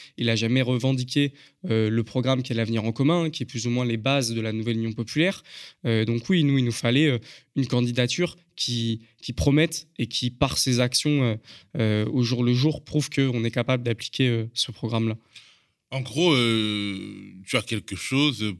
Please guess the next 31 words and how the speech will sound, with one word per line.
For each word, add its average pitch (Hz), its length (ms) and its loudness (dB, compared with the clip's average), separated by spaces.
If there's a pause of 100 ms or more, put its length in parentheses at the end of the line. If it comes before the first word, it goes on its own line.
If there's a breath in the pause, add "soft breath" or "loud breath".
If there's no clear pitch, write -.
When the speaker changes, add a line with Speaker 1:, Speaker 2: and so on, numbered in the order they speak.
Speaker 2:
pour 110 160 -6
dire 101 240 -4
les 98 100 -4
choses, 123 540 -2
euh, 95 260 -2
avec, 104 400 -4
euh, 95 180 -4
un, 95 140 -2 (180)
tu 101 120 -6
as - 20 -2
un 107 60 -4
problème 123 440 -2
avec 101 320 -2
la 90 160 -4
nupes 104 280 -4 (140)
telle 92 180 -6
qu'elle 92 100 -2
est 95 60 0
construite, 127 480 -4
c'est-à-dire, 104 460 -2 (500 loud breath)
euh, 101 180 -2
un 113 220 0
arc 123 280 -2
qui - 160 -10
va 107 200 0
du 92 120 -12
P 113 200 0 (100)
S, - 240 -6
euh, 90 480 -4 (160)
et 95 120 -6
qui, - 200 -20